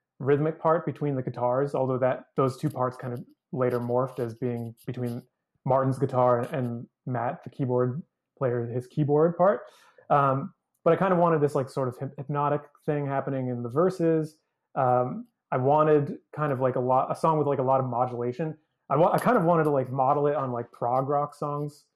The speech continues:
that I liked, which, um, would modulate key throughout the songs, um, would have, like, uh, key change and tempo changes.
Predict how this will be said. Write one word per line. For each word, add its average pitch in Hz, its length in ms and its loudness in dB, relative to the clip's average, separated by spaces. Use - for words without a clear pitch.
that 147 100 2
I 147 60 4
liked, 165 360 2
which, 131 320 -2
um, 131 220 0
would 123 120 -4
modulate 156 640 2
key 185 320 2
throughout 160 340 2
the 147 60 -10
songs, 156 680 -2
um, 127 500 2
would 123 140 -2
have, 131 180 0
like, 123 200 -2
uh, 123 380 -2
key 180 180 6
change 165 260 2
and 131 160 -4
tempo 156 240 0
changes. 156 540 -4